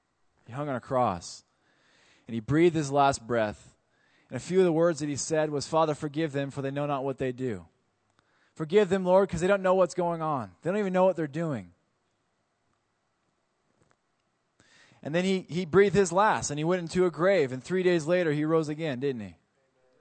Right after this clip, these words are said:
And over five hundred men saw him.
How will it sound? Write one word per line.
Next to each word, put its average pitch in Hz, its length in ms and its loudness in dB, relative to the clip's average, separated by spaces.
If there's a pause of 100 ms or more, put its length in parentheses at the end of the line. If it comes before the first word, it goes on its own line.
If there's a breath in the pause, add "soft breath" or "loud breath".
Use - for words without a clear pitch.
(2000)
And 160 80 -4
over 180 160 2
five 202 340 6
hundred 196 300 0
men 190 260 0
saw 170 300 0
him. 110 260 -10